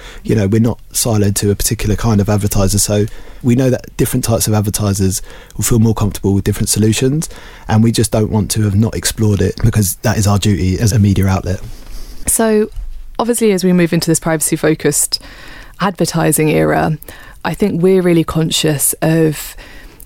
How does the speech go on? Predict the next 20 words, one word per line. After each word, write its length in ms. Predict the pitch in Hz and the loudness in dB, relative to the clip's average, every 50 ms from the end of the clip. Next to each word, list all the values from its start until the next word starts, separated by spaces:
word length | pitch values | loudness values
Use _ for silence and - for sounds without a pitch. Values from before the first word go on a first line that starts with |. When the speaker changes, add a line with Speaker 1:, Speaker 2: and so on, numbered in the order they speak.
| - | 0
Speaker 2:
ensuring 640 | - 196 185 - - - 190 185 185 185 180 175 160 | 2 2 2 2 2 2 2 2 2 2 2 2 2
that 180 | 165 165 - | 0 0 -2
users 480 | - 165 175 190 202 208 190 185 180 165 | -2 0 2 4 4 4 4 2 2 2
understand 920 | 175 165 165 160 160 - - - 165 160 156 151 151 156 156 156 - - - - - - - - - - - - - - | 2 2 2 0 0 -2 0 0 0 0 0 -2 -2 -2 -2 -2 -4 -6 -12 -18 -20 -20 -20 -20 -20 -20 -20 -20 -12 -4
what 360 | - 208 180 190 214 - - | 0 2 4 4 4 2 2
the 100 | 190 202 | 0 0
value 340 | 180 170 175 175 170 170 160 | 2 2 2 2 2 0 0
exchange 540 | 156 - 156 - - 165 156 156 156 156 - | 0 0 -2 0 0 0 2 2 0 0 0
is 300 | - 151 151 156 - - | 0 0 0 0 0 -2
for 140 | - - 160 | -2 -2 0
them 420 | 151 160 156 151 151 151 156 156 - - - - - | 0 2 2 2 0 -2 -2 -4 -6 -10 -18 -10 -4
when 180 | - 170 170 170 | 0 2 2 4
they 140 | 160 160 | 2 2
accept 480 | - - - - - 185 180 - - - | 0 -2 -4 -2 -2 -2 -4 -4 -6 -2
cookies, 600 | - 190 170 - - 185 170 170 165 165 165 160 - | 0 0 0 2 2 4 4 6 6 4 4 2 -2
when 300 | - 165 160 170 165 160 | -4 -2 -2 0 2 2
they're 220 | 156 160 156 156 147 | 2 2 0 0 -2
sharing 480 | - - - 190 190 196 185 180 180 | -2 -2 0 2 2 2 2 2 2
their 160 | 170 160 160 | 2 2 0
data, 640 | 156 - 160 160 165 - - - 170 156 165 160 156 | 2 2 0 0 0 -2 -2 -2 -2 0 0 0 -2